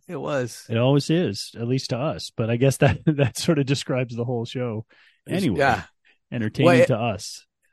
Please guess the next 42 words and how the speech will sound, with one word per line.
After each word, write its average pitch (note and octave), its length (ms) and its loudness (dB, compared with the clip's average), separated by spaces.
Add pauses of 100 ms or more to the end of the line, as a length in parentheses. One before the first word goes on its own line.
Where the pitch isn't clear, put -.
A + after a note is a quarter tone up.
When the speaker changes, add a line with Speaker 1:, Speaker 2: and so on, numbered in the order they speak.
Speaker 1:
you F3+ 140 2
know, F3+ 240 6
you F#3+ 80 2
know F#3+ 80 6
what? F#3+ 120 6
It F3 140 2
didn't F3 240 0
include F3+ 440 -2 (100)
any E3+ 520 -4 (400)
discomfort, - 960 -8 (140)
Scott. A2 480 -2
Speaker 2:
Oh, E3+ 640 6
look D3+ 180 4
Speaker 1:
Oh, D3 300 6
Speaker 2:
at F3+ 60 4
you. C#3 480 0
Speaker 1:
like, E3 260 0
Speaker 2:
Look D3 120 -12
Speaker 1:
you D#3+ 40 -8
Speaker 2:
at - 60 -8
Speaker 1:
see F#3 80 0
what F3 80 4
I F3 40 6
Speaker 2:
you E3+ 60 4
Speaker 1:
did? G#3 140 2
Speaker 2:
trying C#3+ 180 0
to C3 220 -2
Speaker 1:
I E3+ 140 4
s-, G3 120 0
Speaker 2:
do, E3+ 160 4
Speaker 1:
I E3 140 2
Speaker 2:
but F3 80 0
Speaker 1:
set F3+ 200 6
it A3 60 8
up - 80 8
Speaker 2:
before G3 200 2
Speaker 1:
for G3 40 0
you. F#3+ 60 2
Speaker 2:
what, D#3 340 -2
no, D3 160 -2
yeah, E3 180 2
you, E3 180 0